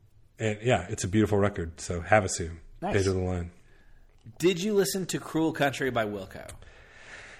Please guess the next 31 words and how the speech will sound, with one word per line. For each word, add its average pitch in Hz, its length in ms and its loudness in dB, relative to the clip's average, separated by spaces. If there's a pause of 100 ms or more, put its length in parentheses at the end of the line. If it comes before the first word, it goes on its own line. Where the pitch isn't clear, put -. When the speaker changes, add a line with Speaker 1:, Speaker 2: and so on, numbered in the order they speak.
(360)
Speaker 1:
Some 143 460 10
of 101 140 4
it. 87 160 -6 (520)
Speaker 2:
Yeah. 151 540 -2 (680)
Speaker 1:
You 175 220 10
said 214 240 12
something 160 220 8
to 139 60 10
me 135 120 10
at 107 120 6
Fuzzy's 113 420 8
that 110 200 2
same 113 240 4
day. 107 420 2 (220)
Speaker 2:
Yes. 123 260 0 (380)
Speaker 1:
You 156 280 6
said, 156 600 10 (1200)
"Sometimes 190 640 10
Jeff 139 240 10
Tweedy 139 460 8
writes 123 300 6
songs 113 440 6
that 117 140 4
can 117 160 2
just 101 260 -2
be 107 120 0
<laughs> 90 40 -8
Jeff 104 240 2
Tweedy 117 240 8
songs." - 840 4 (300)
Speaker 2:
Yeah. 104 300 -4